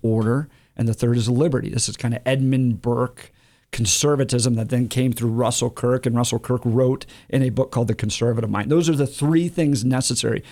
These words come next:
for a healthy society. Uh, if you're, uh, a liberal, you tend to downplay the, the liberty side of it, and you like a bigger government.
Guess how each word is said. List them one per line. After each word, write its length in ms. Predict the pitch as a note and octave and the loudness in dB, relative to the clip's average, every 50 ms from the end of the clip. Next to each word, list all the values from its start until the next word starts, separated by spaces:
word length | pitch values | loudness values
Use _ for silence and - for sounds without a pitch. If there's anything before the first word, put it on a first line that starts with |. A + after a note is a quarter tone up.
| - - - _ | -20 -20 -14 _
for 120 | - C3 | -2 0
a 80 | B2 A2 | 2 2
healthy 300 | A2+ B2 C3 - A2+ G2+ | 2 2 2 0 -2 -2
society. 680 | - - A#2 G#2+ - D3 D3 E3 D#3+ - - - - - - - - _ _ - | -2 -2 -2 -2 0 0 0 0 0 0 -2 -4 -8 -10 -16 -20 -20 _ _ -4
Uh, 200 | A#2 A#2 A#2 - - | -2 0 0 0 0
if 180 | C#3 C3 - | -2 -2 0
you're, 360 | C3 B2+ B2 B2 A#2 - - - _ - | 0 0 0 0 0 -2 -4 -8 _ -4
uh, 160 | - A1 - - | -4 -4 -2 0
a 100 | - B2 | 0 0
liberal, 560 | A#2+ A#2+ C3+ D3+ F#3+ - - C3 C3 B2+ C#3 D3+ | 0 2 4 4 2 2 0 0 0 2 2 2
you 140 | C3+ B2+ | 0 0
tend 240 | A2 - C#3 C3 B2+ | 0 0 0 0 2
to 80 | A#2+ A#2+ | 0 0
downplay 920 | A#2 B2 C3 B2+ C3 C#3+ D3 D3 C3+ - - C3 B2+ B2+ B2+ B2+ A#2+ A2+ - - - _ _ _ | 0 0 0 2 2 2 2 0 0 0 0 0 2 2 2 2 0 -2 -6 -10 -20 _ _ _
the, 180 | - A#2+ A#2+ A#2 - | -2 -2 -2 -2 -2
the 160 | - C#3 B2+ | -2 0 0
liberty 640 | A#2+ A#2+ - A2 A#2+ C3+ D#3+ E3 F3+ C#3+ B2+ A#2+ G#2+ | 0 0 0 2 2 2 4 4 2 2 0 -2 -2
side 320 | - - A#2 A#2 A2+ A2+ | -2 -2 -2 -2 -2 -2
of 100 | A2 A#2+ | -2 0
it, 200 | C3+ E3 - - | 0 -2 -2 -2
and 200 | - A#2 A2+ A#2 | -2 0 0 2
you 60 | A#2 | 2
like 180 | A#2+ A#2 A2+ - | 0 0 0 -2
a 60 | A#2 | -2
bigger 240 | - A#2+ A2+ A2+ A#2+ | -2 0 0 0 -2
government. 480 | F#2+ - - - A2 A#2+ C3+ D3 - | -2 -2 -2 -2 0 0 -2 -2 -4